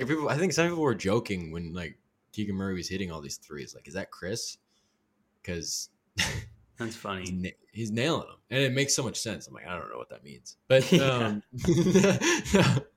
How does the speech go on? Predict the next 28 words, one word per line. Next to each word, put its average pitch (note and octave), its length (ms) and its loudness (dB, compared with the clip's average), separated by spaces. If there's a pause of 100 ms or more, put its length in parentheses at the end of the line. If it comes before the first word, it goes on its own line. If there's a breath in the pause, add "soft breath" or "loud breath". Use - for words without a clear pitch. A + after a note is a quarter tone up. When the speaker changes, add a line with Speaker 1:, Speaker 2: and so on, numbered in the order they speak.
(600 loud breath)
Speaker 1:
no, D#3 100 6 (100)
no, E3 120 6
it C3+ 140 4
makes C#3 220 0
a B2 60 0
lot, A2 260 4
it G#2+ 100 -2
makes G#2+ 180 -2
a F2 80 -8
ton A#2 220 -6
of F#2+ 60 -6
sense. - 360 -10 (480 loud breath)
'Cause G2+ 280 0
you A2 100 -2
watch, A2 520 0 (480)
they'll B2+ 320 4 (140)
comment A#2+ 280 2
on F#2+ 100 -2
that F2+ 280 -6
if G2 120 -14
you F#2 80 -6
watch F2+ 420 -4
Iowa E2+ 340 -2
games D2+ 540 -10
now, E2 300 -8
it C#2 100 -14
seems D2 260 -8
like, C#2+ 280 -16